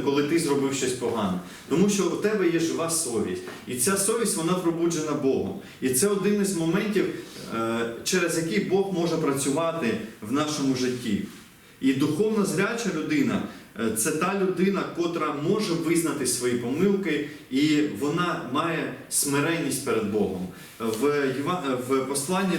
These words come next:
до, е, від Івана, Йоханана, в першому розділі,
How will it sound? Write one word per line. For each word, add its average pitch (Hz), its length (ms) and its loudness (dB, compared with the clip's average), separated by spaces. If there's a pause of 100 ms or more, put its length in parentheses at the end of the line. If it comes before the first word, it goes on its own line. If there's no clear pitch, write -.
до, 156 400 0 (140)
е, - 20 -6 (160)
від 131 340 2
Івана, 143 640 -2 (100)
Йоханана, 131 760 -2 (340)
в - 20 -18
першому 165 460 0
розділі, 147 600 2